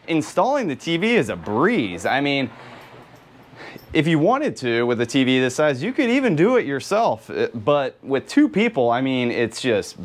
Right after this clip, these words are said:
bang. You hang it right on there, and we're gonna tighten these bolts down. Check it out. As you guys can see,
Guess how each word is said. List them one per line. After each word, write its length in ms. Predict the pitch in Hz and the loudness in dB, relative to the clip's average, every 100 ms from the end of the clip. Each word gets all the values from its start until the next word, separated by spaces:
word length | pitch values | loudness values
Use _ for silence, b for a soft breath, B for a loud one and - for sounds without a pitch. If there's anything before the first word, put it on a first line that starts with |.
| 82 | -6
bang. 420 | 95 147 135 95 | -2 0 -2 -6
You 140 | 92 92 | -12 -8
hang 240 | 123 147 | -4 -2
it 40 | 156 | 0
right 240 | 151 156 | 0 0
on 220 | 151 165 | 0 -2
there, 240 | 175 175 165 | -2 -2 -2
and 180 | 104 - B B | -4 -10 B B
we're 80 | 113 | 0
gonna 120 | 123 | 0
tighten 360 | 113 147 151 135 | 2 0 0 -2
these 180 | 135 | -2
bolts 340 | 113 147 151 - | 0 -2 -2 -2
down. 240 | 110 101 | -2 -2
Check 160 | 123 151 | 0 0
it 80 | 156 | 0
out. 240 | 113 - B B B B - B B B B B B B B B - - - - - - - - - - - - - - - - B B B B B B - B B B B B B B B B - | 0 -6 B B B B -20 B B B B B B B B B -20 -16 -14 -12 -12 -12 -18 -20 -20 -20 -20 -12 -10 -10 -10 -10 B B B B B B -20 B B B B B B B B B -8
As 200 | 82 110 | -4 0
you 60 | 117 | 2
guys 260 | 123 120 | 2 0
can 160 | - 113 | -2 -4
see, 400 | - 156 160 | 2 2 4